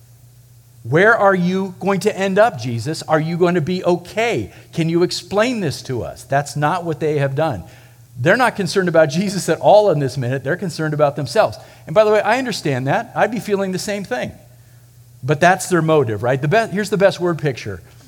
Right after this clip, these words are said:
about how to explain this, because this has been raised as an objection to the text. D A Carson says it this way. He says, "Imagine a boy who had been planning to go fishing with his dad for months. But on the day of the fishing trip, the dad is suddenly called away to an emergency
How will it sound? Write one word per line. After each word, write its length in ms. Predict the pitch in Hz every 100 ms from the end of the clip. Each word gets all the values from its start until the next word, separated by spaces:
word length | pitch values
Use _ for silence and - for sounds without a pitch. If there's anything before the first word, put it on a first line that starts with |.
| -
about 220 | 139 151
how 180 | 143 170
to 60 | 160
explain 560 | 147 139 - 160 151
this, 160 | 123 107
because 280 | 135 156 139
this 160 | 190 196
has 260 | 190 196
been 220 | 147 160
raised 360 | 151 196 160 120
as 160 | 135 131
an 80 |
objection 500 | 131 117 156 170 131 - - - - -
to 80 | -
the 100 | 123
text. 480 | 117 160 - - - - - 143
D 120 | 196
A 80 | 190
Carson 640 | 196 196 185 139 139 139
says 260 | - 170 147
it 260 | 120 -
this 180 | 151 147
way. 140 | 139 110
He 60 |
says, 260 | 113 147 143 - - -
"Imagine 440 | 143 185 226 254
a 40 |
boy 460 | 185 160 127 131 202 - - - - - -
who 120 | 165
had 100 | 147
been 140 | 147
planning 340 | 135 175 202 208
to 60 |
go 120 | 190
fishing 480 | 156 - 202 214 190
with 140 | 180 165
his 140 | 139
dad 340 | 139 139 135
for 100 | -
months. 500 | 127 117 90 - - - - - - _ _ -
But 120 | 147
on 120 | 151 151
the 60 |
day 160 | 143 202
of 60 |
the 60 | 196
fishing 400 | - 262 - 175
trip, 280 | - 147 147
the 80 | 139
dad 240 | 156 160
is 120 | 147
suddenly 320 | - 151 156
called 320 | 135 - 160 160
away 300 | 165 165 147
to 160 | 160
an 80 | 139
emergency 800 | 135 143 180 180 190 - 190